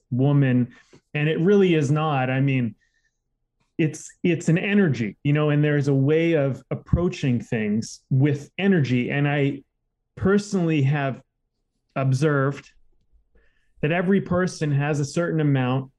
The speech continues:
of feminine and masculine energy that they let themselves work with. And the ultra masculine is sometimes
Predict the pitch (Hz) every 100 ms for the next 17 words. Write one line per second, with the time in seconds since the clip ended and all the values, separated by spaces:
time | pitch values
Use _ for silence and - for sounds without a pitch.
0 | _ _ _ _ 131 131 - 170 180 185
1 | 185 175 143 139 147 143 - 175 180 175
2 | 151 151 131 131 131 127 131 131 156 160
3 | - - 131 160 180 170 175 147 - 143
4 | 139 127 127 - _ _ 131 143 147 -
5 | 123 90 - _ _ _ _ _ _ -
6 | 139 135 131 131 _ _ _ _ _ 131
7 | 147 139 131 131 _ _ _ _ _ _
8 | - 160 190 - - 170 156 139 135 139
9 | 143 147 160 139 - 165 135 131 120 120
10 | 104 _ _ _ _ _ _ _ _ _
11 | _ _ _ 160 147 139 131 - 165 165
12 | 147 151 143 135 -